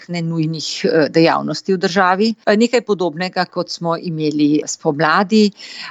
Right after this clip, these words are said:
Verjetno tudi prenos, eh, dela šole pri večjih otrocih, pri dijakih na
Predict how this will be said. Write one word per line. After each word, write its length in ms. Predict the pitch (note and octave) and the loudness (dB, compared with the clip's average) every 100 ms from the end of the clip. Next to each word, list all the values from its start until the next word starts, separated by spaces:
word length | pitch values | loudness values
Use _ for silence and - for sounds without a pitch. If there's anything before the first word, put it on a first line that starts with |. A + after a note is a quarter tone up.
| - - | -12 -2
Verjetno 540 | G3 F#3+ F#3+ - G3 | 0 2 0 0 -4
tudi 260 | - E3+ F3 | -2 -6 -4
prenos, 720 | F#3 E3+ D#3+ E3 - - G3 | -2 2 2 2 -2 -6 -2
eh, 160 | D#3 E3 | 0 2
dela 400 | F3 E3 E3 D#3 | 2 2 2 0
šole 600 | - G3+ F#3+ F3+ E3+ E3 D#3+ | 2 2 4 2 2 0 -4
pri 120 | D#3 | -6
večjih 400 | F3 E3+ - D#3 | -4 -4 -6 -6
otrocih, 520 | E3+ E3 D#3 D#3 D3+ - | -8 -2 -2 -2 -10 -4
pri 120 | D3+ | -2
dijakih 600 | D#3 D3 C#3 - D3+ - | 2 2 2 -2 -6 -4
na 380 | D#3 C#3 C#3 C3+ | -2 0 0 -2